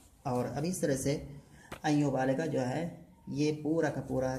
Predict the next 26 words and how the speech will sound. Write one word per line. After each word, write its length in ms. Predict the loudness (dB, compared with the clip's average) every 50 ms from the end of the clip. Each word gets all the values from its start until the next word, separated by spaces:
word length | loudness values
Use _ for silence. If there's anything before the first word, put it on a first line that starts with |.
| -6 -8
जो 160 | -6 -4 -2
मस्दर 380 | 0 0 0 0 0 -2 -2 0
मुअव्वल 380 | 0 0 0 0 0 0 0 2
है 160 | 0 -2 -2 -4 -6 -12 -16 -20 -20 -20 -20 -20 -20 -16 -8 -4
ये 220 | 0 2 2 2 2 0 -2 -6 -10 -14 -18 -20 -20 -20 -20 -20 -16 -6
युबालिगा 420 | -2 0 0 2 2 2 2 0 0
जो 100 | 0 -2
fail 200 | -2 -2 -2 0
हो 80 | 0 0
जाएगा, 340 | 0 0 0 0 0 -2 -2
इसमें 220 | -2 -4 -6 -6 -6
file 500 | -6 -4 -2 0 2 2 2 0 0 -2
और 200 | -2 -2 -2 -4
फिर 180 | -4 -2 -2 -2
ये 120 | -2 -2 -2
क्या 160 | -2 -4 -4
हो 60 | -4 -4
जाएगा, 260 | -4 -4 -4 -6 -6
फिर 200 | -8 -8 -10 -8 -8
तहज़ीज़ 380 | -8 -8 -4 -2 -2 -2 -2 -2
लहू 220 | -2 -2 -2 -4
उसी 180 | -4 -4 -6 -6
से 120 | -6 -6 -8
मुतालिक 420 | -8 -6 -4 -4 -2 0 0 0
हो 80 | 0 0
जाएगा। 300 | 0 0 0 -2 -2 -6